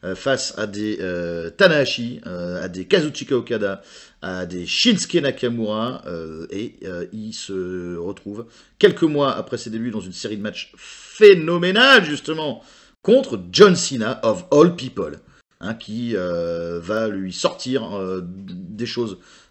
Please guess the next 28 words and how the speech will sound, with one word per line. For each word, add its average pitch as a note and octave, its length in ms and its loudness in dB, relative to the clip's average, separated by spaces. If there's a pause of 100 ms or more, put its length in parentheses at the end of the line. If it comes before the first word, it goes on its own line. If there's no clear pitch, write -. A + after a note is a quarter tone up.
euh, C#2+ 180 -8 (260)
qu'on F2+ 120 -14
n'attendait F2+ 300 -8
pas A#2 140 -2
forcément. G2+ 560 -6
C'est C3 340 -2
A B2+ 60 -2
J G2 140 -6
Styles. F#3+ 480 -2 (680)
Euh, B2+ 720 0 (140)
c'est C#3 260 -2
plus - 240 -12
tard. G3 400 6
Évidemment, F3+ 400 6
c'est - 180 -6
une - 120 -8
feud - 240 -6
que F#2+ 100 -8
Cena D3+ 480 -6
va G#2+ 80 -4
finir G#2 300 -12
par A#2 160 -10
gagner. E3 260 -4 (560)
Évidemment, G2+ 280 -6
parce A#2 100 -14
qu'il - 80 -20
faut F2 100 -14
bien A2+ 260 -6